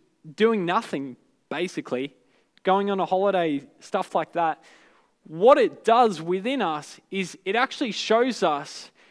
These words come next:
that we are more than what we do. And actually, our identity and our fulfillment is not based on doing things,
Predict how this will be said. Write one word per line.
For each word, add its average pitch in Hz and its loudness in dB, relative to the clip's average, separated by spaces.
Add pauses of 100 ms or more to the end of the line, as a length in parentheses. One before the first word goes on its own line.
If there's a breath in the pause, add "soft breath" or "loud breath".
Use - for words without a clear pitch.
(140 soft breath)
that 175 -2
we 220 2
are 202 0
more 175 2 (340)
than 156 -2
what 160 -2
we 143 -6
do. 127 -8 (200)
And 151 -10
actually, 165 -4 (200 loud breath)
our 185 6
identity 180 0
and 160 -2
our 160 -2 (180 loud breath)
fulfillment 180 -2
is 156 -6
not 165 -6
based 170 0
on 143 -4
doing 160 2
things, 117 -12